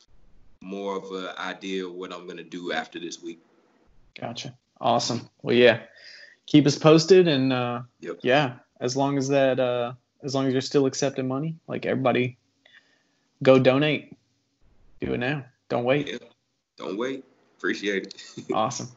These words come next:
Speaker 2: All righty, Jason. We will,
Speaker 1: All right.
Speaker 2: uh, we'll catch up soon, and, uh,
Speaker 1: Yep.
Speaker 2: we'll have to do this again once, uh, once you finish up after
Speaker 1: Oh, yeah.
Speaker 2: October
Speaker 1: We
Speaker 2: eleventh,
Speaker 1: have to.
Speaker 2: and
Speaker 1: Yep.
Speaker 2: yeah,
Speaker 1: Give
Speaker 2: we'll
Speaker 1: me a
Speaker 2: do a
Speaker 1: couple
Speaker 2: re-,
Speaker 1: weeks. <laughs>
Speaker 2: recap show and
Speaker 1: Yep.
Speaker 2: all of that.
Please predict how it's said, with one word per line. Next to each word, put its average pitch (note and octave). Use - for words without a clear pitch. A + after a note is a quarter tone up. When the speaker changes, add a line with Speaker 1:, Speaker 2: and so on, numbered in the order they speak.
Speaker 2:
All A#2+
righty, C#3
Jason. D3
We C#3
will, C3
Speaker 1:
All C3
right. B2+
Speaker 2:
uh, B2
we'll C3+
catch C#3
up D3
soon, F#3
and, C3+
uh, A#2+
Speaker 1:
Yep. -
Speaker 2:
we'll C#3+
have C#3+
to D3
do D3
this C#3+
again D3
once, C#3
uh, B2
once C3
you B2+
finish B2
up B2+
after C3
Speaker 1:
Oh, -
yeah. B2
Speaker 2:
October C3
Speaker 1:
We B2+
Speaker 2:
eleventh, D3+
Speaker 1:
have G2+
to. A#2+
Speaker 2:
and C3+
Speaker 1:
Yep. F#2
Speaker 2:
yeah, A#2
Speaker 1:
Give A2+
Speaker 2:
we'll C3
Speaker 1:
me C3+
a D3
Speaker 2:
do C#3+
a -
Speaker 1:
couple B2+
Speaker 2:
re-, D3
Speaker 1:
weeks. B2+
<laughs> -
Speaker 2:
recap D#3+
show D#3+
and B2
Speaker 1:
Yep. G#2
Speaker 2:
all C3+
of C3+
that. D3